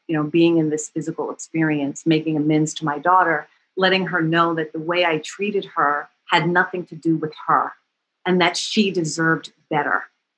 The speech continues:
And that it had absolutely nothing to do with her and how much I love her and, and that I'm there for her.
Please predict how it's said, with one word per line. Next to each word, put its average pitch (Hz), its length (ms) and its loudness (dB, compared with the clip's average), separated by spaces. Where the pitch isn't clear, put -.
And 170 80 4
that 165 100 4
it 160 80 2
had 165 260 -2
absolutely 185 500 2
nothing 160 300 0
to 156 60 -8
do 151 180 -4
with 147 160 -6
her 147 200 -2
and 147 80 -8
how 165 200 0
much 156 320 -2
I 160 80 0
love 151 280 2
her 147 200 2
and, 139 160 -2
and 147 100 -6
that 151 80 -6
I'm 151 120 -4
there 202 200 6
for 220 160 -2
her. 143 300 -8